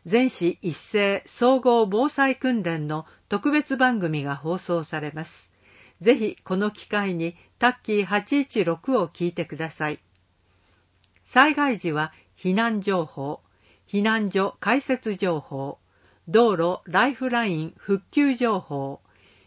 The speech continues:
救援物資の配布情報、市内の被害情報などを繰り返し放送します。訓練までには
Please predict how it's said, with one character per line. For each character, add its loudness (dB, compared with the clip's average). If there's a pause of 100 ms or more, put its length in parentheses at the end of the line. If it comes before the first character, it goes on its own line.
(160)
救 4
援 2
物 0
資 -8
の -2
配 0
布 -4
情 0
報、 -8 (500)
市 -2
内 2
の 0
被 -8
害 2
情 0
報 -8
な -2
ど 2
を -4 (200)
繰 0
り 0
返 -2
し -2
放 -2
送 -6
し -12
ま -10
す。 -20 (1120)
訓 2
練 2
ま 0
で 0
に -2
は -2